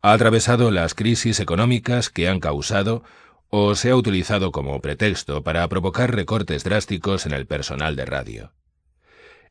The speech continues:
El sitio de la radio concluye diciendo que después de setenta años todavía estamos aquí, veinticuatro horas al día en italiano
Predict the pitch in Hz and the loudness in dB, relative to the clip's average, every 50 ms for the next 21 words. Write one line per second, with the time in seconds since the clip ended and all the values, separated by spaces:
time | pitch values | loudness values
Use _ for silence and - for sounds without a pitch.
0 | _ - 95 101 - - 151 143 147 143 135 123 110 85 78 78 98 98 95 98 | _ -2 0 2 4 4 4 6 6 4 6 6 4 2 2 2 0 2 2 0
1 | 87 80 76 73 - - 104 98 92 85 80 78 - - 104 95 87 76 67 65 | 0 0 -2 -4 -2 -2 0 0 0 0 0 -2 -2 0 0 0 0 0 -2 -4
2 | - _ - - - - - _ - - 98 98 95 - 127 127 120 107 117 117 | -6 _ -18 -20 -20 -20 -20 _ -2 0 2 2 2 4 4 4 6 6 4 2
3 | 107 - 92 107 104 101 92 98 101 110 120 120 123 131 - - 98 76 73 73 | 2 2 0 0 0 0 2 2 2 2 2 2 2 0 0 -2 -2 -2 -2 0
4 | 87 92 87 76 73 - - 85 80 80 76 - 78 - 110 107 92 65 64 65 | 0 0 0 0 -2 -2 -2 -2 -2 -2 -2 -4 -4 -2 0 0 0 -2 -4 -8
5 | 64 64 76 78 73 73 73 - 90 98 98 80 92 92 95 87 82 82 - - | -8 -6 -6 -6 -4 -4 -6 -2 -2 -2 0 0 0 -2 0 0 -2 -2 -4 -4
6 | 73 71 76 98 101 98 92 85 80 76 73 - 67 67 78 92 101 101 98 101 | -6 -4 -2 0 0 0 0 0 0 -2 -4 -6 -6 -4 -2 0 0 0 0 -2
7 | 95 | -4